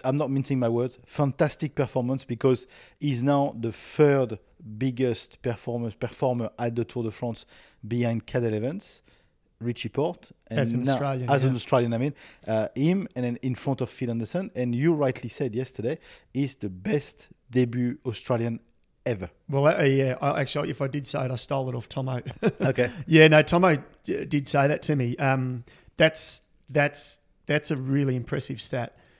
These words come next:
Speaker 2: Best debut Australian finisher ever in the one hundred and, well, I keep forgetting. What are we at?
Speaker 1: It's hundred and eight edition.
Speaker 2: Hundred and eight, yeah. So <laughs> it's massive. No, it's, uh, and he's,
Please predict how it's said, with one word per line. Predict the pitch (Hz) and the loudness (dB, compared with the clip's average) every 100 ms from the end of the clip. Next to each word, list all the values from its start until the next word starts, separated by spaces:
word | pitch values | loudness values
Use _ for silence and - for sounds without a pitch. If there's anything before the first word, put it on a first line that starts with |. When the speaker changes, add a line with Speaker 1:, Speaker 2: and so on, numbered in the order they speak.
| _ _ _ _ - | _ _ _ _ 0
Speaker 2:
Best | 147 147 - | 2 2 0
debut | 143 135 135 131 | 0 2 0 0
Australian | 123 - 135 127 120 120 120 _ _ | -4 -4 -2 -2 -2 -6 -10 _ _
finisher | - 143 120 - - | -8 -6 -4 -6 -6
ever | - 127 110 - _ _ _ _ _ - | -6 -6 -8 -16 _ _ _ _ _ -4
in | 127 120 117 | -2 -2 -4
the | 113 | -6
one | 110 123 123 | -4 -4 -4
hundred | 127 127 120 | -4 -4 -6
and, | 120 | -6
well, | 160 208 | -8 -12
I | |
keep | - 156 - | -8 -10 -10
forgetting. | 147 127 127 165 | -14 -10 -8 -8
What | 196 | -6
are | |
we | 160 | -6
at? | 170 220 | -6 -6
Speaker 1:
It's | - | -4
hundred | 143 147 | 0 2
and | 139 131 | 0 0
eight | 127 - | -2 -2
edition. | - | -2
Speaker 2:
Hundred | 202 185 | 2 2
and | 139 139 | 0 -6
eight, | 143 127 - | -8 -10 -12
yeah. | 156 131 - _ - - - | -10 -12 -12 _ -20 -20 -8
So | - 151 143 147 - 135 - - | 2 6 6 4 -2 -6 -8 -18
<laughs> | - - - | -18 -20 0
it's | 151 208 208 - | 4 6 6 4
massive. | 143 143 - - - - | 2 2 -2 -10 -10 4
No, | 147 147 | 8 8
it's, | 165 156 - - - | 8 4 2 -4 2
uh, | 151 147 147 143 135 - - - - - _ - | 4 4 4 2 0 -10 -20 -20 -20 -20 _ 4
and | 160 180 | 8 8
he's, | 175 143 - - | 8 4 -2 -6